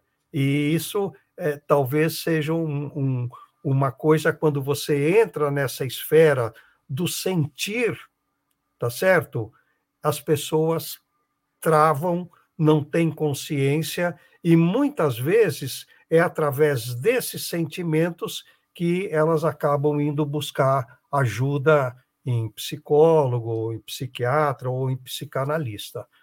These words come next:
não é? Então, é, muitas vezes, é, traumas, como você falou, traumas que você carrega da tua infância, crenças limitantes e, e essas coisas,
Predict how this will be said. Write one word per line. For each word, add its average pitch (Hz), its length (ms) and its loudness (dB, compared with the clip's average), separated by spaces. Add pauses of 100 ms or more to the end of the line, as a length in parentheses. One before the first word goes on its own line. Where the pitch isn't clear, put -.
(300)
não 139 80 0
é? 170 200 2 (420)
Então, 170 500 2 (340)
é, 123 760 -4 (840)
muitas 170 460 0
vezes, 160 680 0 (320)
é, 147 220 2 (140)
traumas, 151 800 6
como 143 300 -2
você 135 280 -4
falou, 131 340 -2
traumas 131 680 2
que 139 100 -6
você 120 340 -6
carrega 127 580 -4
da 123 140 -2
tua 131 200 -6
infância, 127 800 -2 (340)
crenças 147 600 4
limitantes 135 1200 -2 (360)
e, 123 840 -2
e 131 60 0
essas 131 340 -2
coisas, 143 600 -2